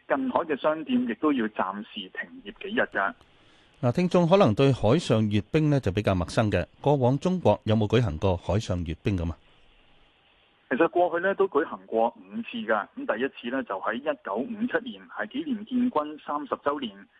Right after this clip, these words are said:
Speaker 1: 第二次係一九九五年舉行海上戰役演習之後啦，就閱兵。之後係二零零五年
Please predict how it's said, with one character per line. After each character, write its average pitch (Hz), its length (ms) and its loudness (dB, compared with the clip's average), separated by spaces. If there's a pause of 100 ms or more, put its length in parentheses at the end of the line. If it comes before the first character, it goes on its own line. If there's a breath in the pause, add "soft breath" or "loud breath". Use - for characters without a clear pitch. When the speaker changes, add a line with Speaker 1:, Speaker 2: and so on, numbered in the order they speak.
(280 soft breath)
Speaker 1:
第 170 60 0
二 160 40 -2
次 170 300 -10
係 131 140 -4
一 220 200 -6
九 156 180 -4
九 - 120 0
五 - 160 -6
年 117 320 -4 (160)
舉 160 120 0
行 101 220 -6
海 - 300 -2
上 214 320 -4
戰 247 200 -2
役 214 180 -6
演 220 180 -6
習 104 160 -2
之 - 180 -6
後 101 140 -2
啦， 127 160 0
就 98 180 -12
閱 101 220 -14
兵。 143 260 -2 (460 soft breath)
之 320 120 -2
後 214 140 -2
係 - 120 -4
二 233 460 -6
零 208 120 -10
零 208 180 -8
五 240 180 -2
年 214 300 -2